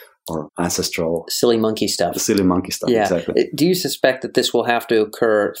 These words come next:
Speaker 2: through a international body of the, the kind that maybe the U N is? Do you think this will be some kind of a signed collaborative science agreement across the major nations of the world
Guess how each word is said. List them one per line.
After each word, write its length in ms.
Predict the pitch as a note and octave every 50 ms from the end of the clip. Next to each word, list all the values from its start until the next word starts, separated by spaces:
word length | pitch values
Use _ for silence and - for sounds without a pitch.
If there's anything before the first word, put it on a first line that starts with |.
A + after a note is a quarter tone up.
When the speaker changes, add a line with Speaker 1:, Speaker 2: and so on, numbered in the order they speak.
| - -
Speaker 2:
through 500 | - C3 B2 A#2 A2+ A2 G#2+ G#2 G#2 G#2 -
a 160 | A#2 A2 G#2+ - _ _ _ _
international 560 | - A#2+ G#2 - G#2+ G#2 G#2 G2+ - - G#2 G2+
body 420 | G#2 G2+ G#2 G#2 G#2 G2 G2 -
of 160 | - G#2+ G2+
the, 160 | G2+ G2+ - - - _ -
the 80 | -
kind 420 | A2 - - A2 G#2 G#2 G#2 G2 G2+
that 160 | - - -
maybe 240 | G#2+ G2+ G2 G2+ G2
the 100 | G2+ G2+
U 260 | F#2+ G2+ G2+ G2+ G2+
N 180 | G#2+ G#2+ G#2+
is? 240 | A2+ A2 G#2+ G#2 -
Do 160 | - - -
you 60 | G#2 G2+
think 240 | - A2+ G#2 G2+
this 180 | - G#2 - -
will 80 | G#2 F#2+
be 320 | G2+ G#2+ G2+ G2 G2 - - - - _ _ -
some 200 | - - A2 G#2
kind 140 | - G#2+
of 80 | G2+ G2+
a 40 | G2+
signed 600 | - - - A2 G#2+ G#2 G#2 G#2 G#2 G2+ G2 - -
collaborative 500 | - - A2+ G#2+ G2+ G#2 G#2 G2+ G2+ F#2+
science 380 | F#2+ - - G2+ G2+ G2+ G2 -
agreement 400 | - - G2+ G2+ G2+ G2+ G2 F2+
across 340 | - - - G#2 G2+ F#2+ -
the 60 | -
major 380 | G2+ G2 G2 F#2+ - G2 G2 F#2
nations 440 | G2+ G#2+ G#2+ G#2+ - - A2+ G#2+ -
of 100 | G#2 G2+
the 80 | G#2+
world 400 | G2 G#2 G#2 G2+ G2+ G2 G2 G2